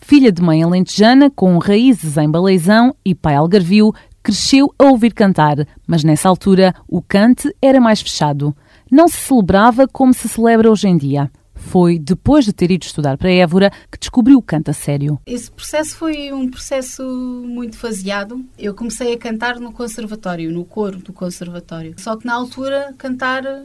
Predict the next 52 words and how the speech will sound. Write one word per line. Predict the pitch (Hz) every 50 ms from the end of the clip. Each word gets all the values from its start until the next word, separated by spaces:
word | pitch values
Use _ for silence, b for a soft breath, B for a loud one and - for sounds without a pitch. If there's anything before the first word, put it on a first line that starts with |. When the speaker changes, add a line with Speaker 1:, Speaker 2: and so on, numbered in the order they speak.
| 285 _
Speaker 2:
ali | - 220 220 220 226 226
era | 226 226 240
uma | 240 247 247
obrigação, | 240 220 240 254 247 254 247 - 320 320 285
não | 226 214 202 196
era | 196 196 196 202 202
uma | 208 208 202
coisa | - 214 202 208 214
que | 214 -
eu | 208
propriamente | 190 202 196 196 208 196 202 208
dissesse, | - - 196 190 190 - 214
"Eu | 220 220 220 _ _ _ _ _ _
quero | - 196 190
cantar." | - - 202 190 185 185 180 175 b b b b b b b _
É, | - 180 -
tínhamos | - - 196 190 190 185 196
aquela | 220 220 254 240 247 240
disciplina, | 240 - 262 262 - 370 403 381 359
tínhamos | - - 254 247 240 220 -
que, | - - 233
a, | 220 214 208 208 208 190 _ _
que | - - 214 220 -
tínhamos | - 214 214 208 196
que | - - 214
a |
fazer | 214 - 240 233 277 311 330 b b b b b b -
e | 214 -
foi | - 247 220 208
durante | 214 214 220 226 220 277
oito | 285 285 - -
anos. | 175 170 170 165 - - _ _
Na | - 226 254
altura | 269 269 262 - 302 302 285
já | 269 285 285
tinha | 277 294 269 254 254
assim | 254 - 262
alguns | 247 240 240 247 247 247 -
projetos | - 254 247 226 240 240 247 240 - - 277 277 - - - -
e | - 208
fazia, | - 226 220 214 240 233
de | 208
vez | 220 214
em | 226
quando | 226 240 233 220
fazia, | - - 220 233 233 220 214 208 208 202 214 - 269 311 311 320
eh, | 320 320 311 277 269 254 -
por | - 226
volta | 226 226 220 - 240
dos | 220 208 214 208 196 - - -
quinze, | - - - 254 254 254 233 214
dezasseis, | 202 214 214 - - 240 247 247 247